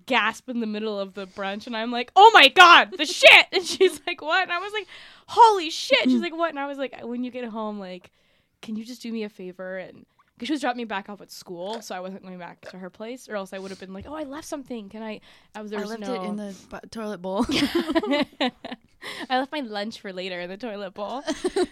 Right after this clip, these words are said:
Speaker 1: So I was like, "Could you, like, get home and, like, just, just don't look in the toilet. Just, like, flush it. Just, like, don't look." And, um,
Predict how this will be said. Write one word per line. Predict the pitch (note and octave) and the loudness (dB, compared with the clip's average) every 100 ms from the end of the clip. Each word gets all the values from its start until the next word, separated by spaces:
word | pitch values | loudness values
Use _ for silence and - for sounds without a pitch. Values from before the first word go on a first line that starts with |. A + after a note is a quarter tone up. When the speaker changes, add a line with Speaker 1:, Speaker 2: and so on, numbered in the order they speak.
| E4+ | -4
Speaker 1:
So | C#4 | -2
I | C4 | 0
was | C4+ C4+ | -2 -4
like, | B3 | -8
"Could | - A3+ | -10 -16
you, | B3 | -14
like, | C#4 D4+ - | -14 -14 -14
get | A3 F#3+ | -14 -14
home | F#3 F3+ F#3 | -14 -12 -12
and, | F#3 | -12
like, | F3+ E3+ - - _ _ | -14 -16 -18 -20 _ _
just, | - - - _ - | -20 -20 -20 _ -20
just | - - | -10 -4
don't | A#3+ A3+ | -4 -4
look | G#3+ | -8
in | G#3+ | -8
the | |
toilet. | F#3+ F#3+ F3 F3+ | -10 -10 -10 -10
Just, | G3+ | -12
like, | B3+ | -16
flush | - F#3+ F#3 - | -10 -8 -8 -8
it. | F#3+ | -10
Just, | A3 | -8
like, | C4 - | -10 -8
don't | G#3 G3+ | -8 -8
look." | F3+ F3+ F3+ - F3+ - - | -8 -10 -10 -14 -18 -16 -12
And, | G#3 F#3 | -10 -8
um, | F#3 F3 | -8 -8